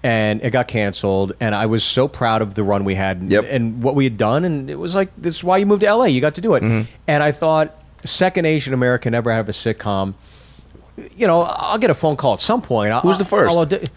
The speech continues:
Speaker 3: Margaret Cho.
Speaker 1: Margaret Cho, yeah.
Speaker 3: Yeah.
Speaker 2: Nice.
Speaker 1: And then we came on, and then, then Fresh Off the Boat came on, then Doctor Ken.
Speaker 2: Yeah.
Speaker 1: So it was like, it was
Speaker 3: Mm-hmm.
Speaker 1: pretty cool to get to be a part of that lineage.
Speaker 2: Yep.
Speaker 1: And
Speaker 3: So do you ever go up to Doctor Ken and go, "You're welcome"?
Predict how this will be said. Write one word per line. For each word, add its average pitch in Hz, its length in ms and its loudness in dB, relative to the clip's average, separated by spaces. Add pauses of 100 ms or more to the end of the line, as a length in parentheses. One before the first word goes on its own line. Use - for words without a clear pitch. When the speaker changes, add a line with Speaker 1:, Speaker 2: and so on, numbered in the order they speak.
(100)
Speaker 3:
Margaret 104 240 0
Cho. 127 240 2
Speaker 1:
Margaret 127 220 0
Cho, 104 160 -2
yeah. 92 240 -2 (180)
Speaker 3:
Yeah. 85 220 -2
Speaker 2:
Nice. 90 200 -2
Speaker 1:
And 131 100 2
then 131 80 2
we 165 140 4
came 165 280 0
on, 135 320 0
and 120 100 0
then, 113 500 0
then 113 360 0
Fresh 123 320 -2
Off 117 120 -2
the 98 40 -12
Boat 107 220 -2
came 101 160 -4
on, 95 160 0
then 95 160 -2
Doctor 90 260 -4
Ken. 87 400 -4
Speaker 2:
Yeah. 73 140 2 (220)
Speaker 1:
So - 100 -6
it - 20 0
was 240 80 0
like, 240 220 2 (580)
it 98 60 0
was 101 260 2
Speaker 3:
Mm-hmm. - 140 -18
Speaker 1:
pretty 233 200 2
cool 170 280 0
to 135 100 0
get 127 180 0
to 127 100 -6 (260)
be 135 100 2
a 123 60 0
part 127 300 0
of 113 80 0
that 101 200 0
lineage. 113 580 0
Speaker 2:
Yep. 98 160 4
Speaker 1:
And 117 220 -2 (220)
Speaker 3:
So 120 240 0
do 107 80 0
you 123 40 4
ever 113 100 2
go 113 120 4
up 104 80 0
to 95 80 -6
Doctor 101 240 2
Ken 107 200 0
and 98 80 0
go, 87 200 2 (100)
"You're 92 180 0
welcome"? 110 520 0